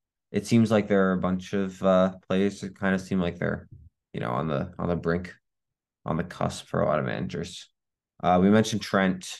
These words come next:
um, you know, especially when compared to all these, uh, doubling defenders. Grealish is another one.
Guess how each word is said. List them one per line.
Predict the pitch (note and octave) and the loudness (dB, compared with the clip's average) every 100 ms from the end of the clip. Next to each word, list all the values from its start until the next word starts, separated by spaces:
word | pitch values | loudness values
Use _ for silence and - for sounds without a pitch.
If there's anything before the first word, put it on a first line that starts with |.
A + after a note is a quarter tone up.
| _ _ _ _ _ _ - | _ _ _ _ _ _ -4
um, | E2+ F2 F2 F2 | 0 0 -2 -4
you | F2+ | -4
know, | C#2+ E2+ | -6 -8
especially | - E2+ E2 E2 | -4 -4 -2 -4
when | - | -6
compared | E2+ - - E2+ | -8 -6 -4 -6
to | - - - - _ _ _ - | -8 -8 -10 -14 _ _ _ -10
all | - D2 | -6 -4
these, | - D#2+ - | -4 -6 -4
uh, | G#1 G#1+ - _ _ - | -2 -4 -8 _ _ 0
doubling | F2 F2 F2 | 4 4 4
defenders. | E2+ F2 E2+ E2 E2 E2 - _ _ - | 2 0 0 2 0 -2 -10 _ _ -4
Grealish | F#2+ G#2 G2+ G2+ G#2 G#2 | 4 6 8 6 4 -2
is | F#2+ | -2
another | F#2 F2 F2+ | 0 2 0
one. | F2+ F2 F2+ F#2 | 0 0 0 -2